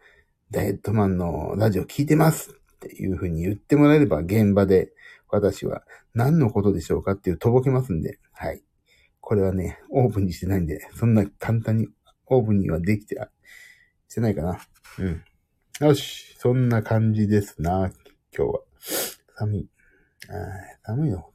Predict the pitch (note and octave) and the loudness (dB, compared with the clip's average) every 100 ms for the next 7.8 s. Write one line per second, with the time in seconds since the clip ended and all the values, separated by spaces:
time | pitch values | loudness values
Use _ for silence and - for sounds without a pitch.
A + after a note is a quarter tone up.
0 | - G2+ - - _ _ - - - _ | -16 -16 -18 -20 _ _ -20 -20 -20 _
1 | _ B2+ D#3+ - B3 G#3 G2+ G#2+ G#2 - | _ -6 -6 -10 -2 0 0 -4 -12 -8
2 | G#2 A2+ A2+ A2 - _ _ _ _ _ | -4 -2 -4 -6 -12 _ _ _ _ _
3 | _ _ _ _ _ _ _ _ _ _ | _ _ _ _ _ _ _ _ _ _
4 | _ _ _ _ - A#2+ A#2 - D#3 D#3 | _ _ _ _ -8 -4 -4 -4 -6 0
5 | D#3 E3+ F#3 D#3 B2 - _ D#3 B2 A2+ | 0 2 0 0 -4 -4 _ -2 2 4
6 | G#2+ C#4+ D#4+ - - - G#3 G#3 - _ | 2 0 0 0 -8 4 4 4 -6 _
7 | - - C3 C3 B2 A#2+ A#2 A2+ | -14 -2 0 4 2 2 -2 -4